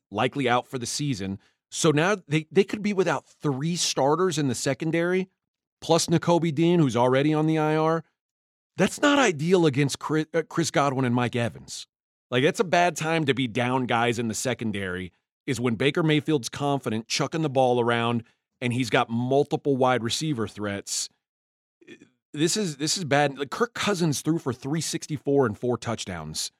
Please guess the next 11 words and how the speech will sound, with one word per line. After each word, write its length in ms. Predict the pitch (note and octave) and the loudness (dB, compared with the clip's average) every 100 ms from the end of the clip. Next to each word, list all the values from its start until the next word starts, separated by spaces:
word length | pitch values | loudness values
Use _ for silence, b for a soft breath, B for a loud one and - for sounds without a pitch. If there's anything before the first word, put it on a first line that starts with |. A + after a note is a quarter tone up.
| _ _ _ _ | _ _ _ _
against 320 | A#2 G#2 F#2+ - | -8 -6 -6 -6
this 160 | F#2 | -8
team. 300 | - F#2 D#2 - _ _ _ _ _ _ _ _ _ _ - | -8 -8 -10 -14 _ _ _ _ _ _ _ _ _ _ -4
And 180 | C#3 | 0
the 60 | C#3 | 0
Bucs 320 | F2+ E3 - | 2 0 0
are 100 | C4 | 0
a 60 | F3 | 0
good 260 | A#2 D3+ | 0 0
run 280 | B2+ A#2+ C#3+ | 2 2 2
D. 260 | G#2 D#2+ | 0 -6